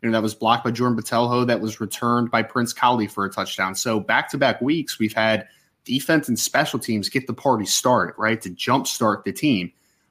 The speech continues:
Well, it's the offense's turn to get that, get that going a little bit more, man. Like, that is, I, I mean, 'cause, I mean, this isn't like a,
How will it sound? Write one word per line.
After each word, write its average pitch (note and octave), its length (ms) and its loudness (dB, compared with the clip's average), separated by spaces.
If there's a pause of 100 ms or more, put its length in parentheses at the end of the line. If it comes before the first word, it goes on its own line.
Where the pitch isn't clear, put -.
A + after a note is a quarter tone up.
Well, B2+ 260 2
it's - 100 -8
the B2 140 4
offense's - 400 2
turn F#2+ 380 -4
to A#2 100 -2
get A2+ 160 -2
that, - 280 -6
get B2 160 2
that G#2+ 140 0
going G#2 220 -2
a F#2+ 60 -4
little F#2 200 -8
bit F#2+ 180 -4
more, F#2+ 280 0
man. G#2+ 260 2
Like, C#3+ 180 0
that C3+ 140 4
is, F3+ 280 2
I, - 80 -2
I G#2+ 100 0
mean, A#2+ 380 4
'cause, - 320 -2 (420)
I B2+ 40 2
mean, A#2+ 160 4
this C3+ 180 2
isn't D3+ 260 4
like A#2+ 160 0
a, G2+ 200 0